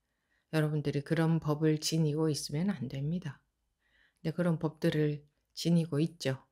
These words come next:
뭐 불성이니 본성이니 뭐 본래 면봉이니, 예,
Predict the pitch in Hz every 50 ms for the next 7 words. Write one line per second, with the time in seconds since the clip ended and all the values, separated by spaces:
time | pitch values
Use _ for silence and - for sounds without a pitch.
0 | _ _ _ _ _ _ _ _ _ _ _ _ _ _ _ _ _ _ _ _
1 | _ _ _ _ _ _ _ _ _ _ _ _ - - - - _ - 156 143
2 | - - 170 165 156 - - 156 156 160 156 156 151 147 147 147 - 170 160 160
3 | 156 151 165 160 160 160 156 151 151 147 143 143 143 143 147 143 143 - _ _
4 | _ _ _ - - _ _ - - 170 170 170 170 180 175 160 151 143 143 151
5 | 156 156 165 160 165 160 151 147 139 139 143 143 139 143 143 143 - - _ _
6 | _ _ - - 143 143 139 139 139 - - - -